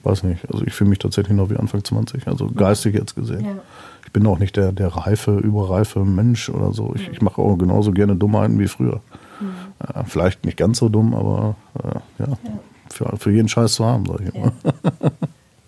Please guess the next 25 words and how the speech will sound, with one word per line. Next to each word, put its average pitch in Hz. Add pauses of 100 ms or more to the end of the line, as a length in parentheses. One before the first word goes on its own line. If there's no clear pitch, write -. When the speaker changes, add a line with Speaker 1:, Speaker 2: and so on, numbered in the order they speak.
(460)
Speaker 2:
Ja, 240
irgendwie 208
so, 175 (480)
schon 196
so 185
diese 175
Zerrissenheit 170
zwischen 175
Scheiß 190
machen 175
wollen 170
und 165 (220)
froh 226
sein, 175
den 165
Scheiß 165
gemacht 165
zu 160
haben 156
und 165
es 147
trotzdem -
bereuen, 156
irgendwie 160
so. 151